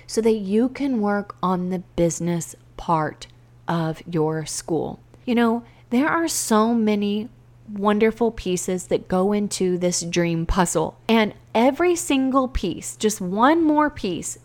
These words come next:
makes all the other pieces fit together. We don't get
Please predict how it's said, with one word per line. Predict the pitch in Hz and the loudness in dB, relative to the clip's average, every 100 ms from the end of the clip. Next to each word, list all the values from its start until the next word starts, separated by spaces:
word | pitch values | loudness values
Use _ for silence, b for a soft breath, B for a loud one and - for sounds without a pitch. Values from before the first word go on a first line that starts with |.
| - | -2
makes | 220 208 - | 0 -2 0
all | 208 226 302 | 4 6 6
the | 285 302 | 6 6
other | 285 277 | 6 4
pieces | 262 226 214 180 - | -2 -2 -2 -2 -4
fit | - 190 | -6 -6
together. | 202 190 180 - - b b - | -2 0 0 -2 -10 b b -6
We | 196 285 415 | 2 4 6
don't | 440 403 381 269 | 6 6 4 2
get | 302 294 | 2 2